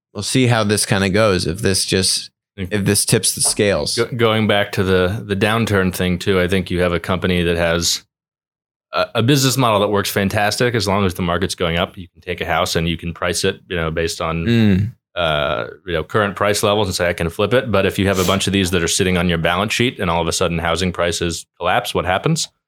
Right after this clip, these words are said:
Speaker 2: Um, you know, not saying that's about to happen, but there, there is some skepticism about Opendoor's model
Speaker 1: It's a great
Speaker 2: in a
Speaker 1: point.
Speaker 2: downturn, uh, because unlike a lot of these fintech companies, they do have, uh,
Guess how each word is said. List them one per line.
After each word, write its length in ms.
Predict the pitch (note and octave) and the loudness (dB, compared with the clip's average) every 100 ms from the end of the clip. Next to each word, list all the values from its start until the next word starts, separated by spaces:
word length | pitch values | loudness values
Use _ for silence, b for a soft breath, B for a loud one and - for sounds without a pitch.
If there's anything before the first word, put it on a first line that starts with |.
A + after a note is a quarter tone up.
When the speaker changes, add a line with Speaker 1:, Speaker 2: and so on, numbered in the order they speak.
| _ _ _ | _ _ _
Speaker 2:
Um, 420 | F#2+ F#2 E2+ F2+ F#2 | -4 0 0 0 2
you 60 | |
know, 180 | F2+ E2+ | 0 0
not 220 | F2+ F2+ | 0 -2
saying 220 | - F#2 | 0 0
that's 260 | F2+ E2 - | 0 -2 -4
about 300 | F#2 F2+ G2 | -2 0 0
to 60 | F#2+ | -2
happen, 420 | G2 G2+ C3+ C#3+ | -2 0 0 2
but 240 | A2+ G2+ | 2 2
there, 300 | F#2+ F2+ F#2 | 2 2 2
there 240 | G2+ F#2+ F#2+ | 0 0 2
is 180 | G2 - | 2 0
some 160 | G#2 | 0
skepticism 580 | - A#2 - G#2 G#2 F#2+ | 0 0 0 -2 0 2
about 260 | F2+ F2+ E2+ | 2 2 2
Opendoor's 460 | F#2+ F#2 F2+ F#2 F2+ | 2 2 2 2 2
model 500 | F2 F2+ F2+ F2+ - _ _ | 0 2 2 0 -6 _ _
Speaker 1:
It's 60 | - | -6
a 20 | |
great 200 | A#2+ G#2 | -4 0
Speaker 2:
in 40 | A2 | 2
a 20 | |
Speaker 1:
point. 120 | G#2 | 4
Speaker 2:
downturn, 580 | D3+ E3 C3+ A2 G#2 - _ _ - | 2 2 2 2 0 -4 _ _ -2
uh, 300 | G2 F#2+ F#2+ | 2 2 2
because 240 | G2+ G#2+ | 2 2
unlike 300 | A2+ A2+ A2 G#2+ | 2 2 2 2
a 40 | |
lot 100 | G2+ | 2
of 60 | G#2 | 2
these 200 | G2 - | 0 -2
fintech 380 | B2+ A2+ F#2+ | -2 0 -2
companies, 600 | - F2+ F2 F2 E2+ - - | -2 -2 0 0 0 -4 -4
they 160 | F2+ | -4
do 220 | E2 G#2 G2+ | 0 0 2
have, 500 | F#2 E2+ E2+ - - _ _ _ _ | 2 2 0 -6 -14 _ _ _ _
uh, 180 | D2 C#2 | -8 -6